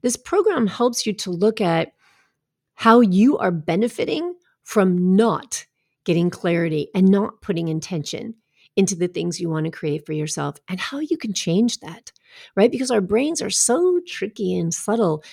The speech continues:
that we may not even think we're benefiting. We may think we're stuck when we're actually making a choice because it feels comfortable to stay here.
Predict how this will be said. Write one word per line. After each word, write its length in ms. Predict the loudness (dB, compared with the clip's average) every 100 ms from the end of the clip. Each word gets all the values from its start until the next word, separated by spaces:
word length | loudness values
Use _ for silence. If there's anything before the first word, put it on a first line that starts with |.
| -12 -6
that 140 | 0
we 120 | 2
may 200 | 4 2
not 180 | 2 0
even 240 | 0 -2
think 260 | -2 -4 -2
we're 120 | -2
benefiting. 480 | 0 -2 -2 -4 -4
We 100 | 0
may 220 | 2 2
think 240 | 0 -8 -6
we're 120 | -4
stuck 540 | -2 -2 -2 -2 -6 -16 -20 2
when 180 | 4 4
we're 100 | 2
actually 420 | -4 -4 -4 -2 2
making 340 | 2 2 -2
a 60 | -4
choice 640 | -4 -2 0 0 -4 -8 -14 -20 _
because 420 | 0 4 4 2 -6
it 100 | -8
feels 320 | -2 0 -2
comfortable 600 | -6 -8 -6 -4 -4 -4
to 160 | -6 -8
stay 400 | -8 -8 -8 -8
here. 320 | -10 -14